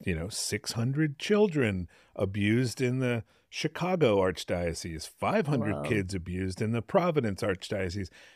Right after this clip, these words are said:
Speaker 1: Boston. It's just one after another, after another, after another. And then you go to the Vatican and you look at the most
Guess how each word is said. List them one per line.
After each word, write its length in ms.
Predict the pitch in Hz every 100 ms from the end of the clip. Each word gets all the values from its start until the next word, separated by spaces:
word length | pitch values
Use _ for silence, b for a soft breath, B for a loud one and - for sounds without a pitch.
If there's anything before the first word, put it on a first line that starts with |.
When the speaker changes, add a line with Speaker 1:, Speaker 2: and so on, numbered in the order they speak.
| B
Speaker 1:
Boston. 800 | - 98 90 165 175 170 - 101
It's 220 | 90 - -
just 200 | 131 107
one 480 | 107 127 135 127 -
after 420 | 120 113 - 101
another, 360 | 92 107 113 101
after 340 | 110 110 -
another, 340 | 95 104 107 101
after 200 | 95 101
another. 240 | 123 120
And 160 | 117 110
then 120 | 123
you 100 | 151
go 160 | 127 117
to 80 |
the 120 | 107 113
Vatican 540 | 151 190 165 110 104 -
and 140 | 107
you 160 | 104 107
look 540 | 101 147 107 - - b b b b b -
at 140 | 113 123
the 300 | 107 113 110
most 760 | 120 123 120 127 - -